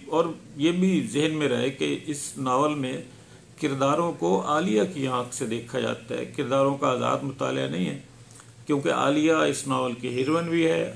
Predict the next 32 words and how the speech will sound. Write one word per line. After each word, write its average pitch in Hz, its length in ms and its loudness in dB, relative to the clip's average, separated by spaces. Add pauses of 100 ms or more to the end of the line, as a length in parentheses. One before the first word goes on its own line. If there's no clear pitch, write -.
आलिया 143 360 2
इस 139 240 -4
नावल 127 300 0
की 113 180 -4
वाहिद 123 300 0
मुतकल्लिम 143 600 -4
भी 160 120 4
है 160 400 -2 (400)
और 147 160 2
आलिया 170 500 4
ही 175 200 2
की 175 180 0
निगाह 120 360 4
से 139 180 -2 (400)
पूरी 147 220 0
दुनिया 131 320 0
को 135 140 -4
देखा 120 340 -4
जाता 113 340 -4
है। - 160 -8 (180)
ये 165 140 2 (300)
एक 165 200 -4
अलग 180 360 0
बहस 175 340 0
है 156 80 2 (600)
जो 139 80 -4
शायद 143 320 2
आने 139 220 0
वाले 143 200 2
ज़मानों 135 360 0
में 135 140 0
कभी 139 320 2